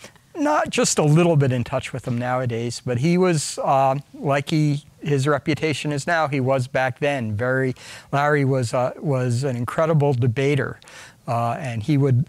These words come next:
like, like to debate you on a subject and then take the opposite side and beat you both ways like that.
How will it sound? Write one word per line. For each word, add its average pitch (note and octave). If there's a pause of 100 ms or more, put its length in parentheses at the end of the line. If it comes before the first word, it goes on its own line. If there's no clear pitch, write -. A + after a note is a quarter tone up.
like, B2+
like C3
to C#3
debate A#2+
you E3+
on D3
a C#3
subject D3+
and C3
then C3
take -
the C3+
opposite D3+
side C3+
and A#2 (180)
beat C#3
you D3+
both C3
ways B2+
like B2+
that. C3